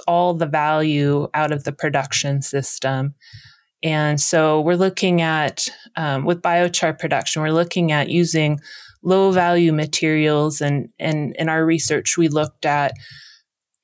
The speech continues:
pairing ecological restoration activities with on-farm use. So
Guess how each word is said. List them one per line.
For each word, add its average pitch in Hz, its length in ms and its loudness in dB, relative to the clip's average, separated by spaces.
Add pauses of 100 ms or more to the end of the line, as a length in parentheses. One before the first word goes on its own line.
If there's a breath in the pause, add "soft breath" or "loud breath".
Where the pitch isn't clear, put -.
(140)
pairing 165 680 0
ecological 165 800 0
restoration 143 720 -2
activities 139 800 -2
with 147 220 -2
on-farm 143 560 -4
use. 139 420 -2
So 139 400 0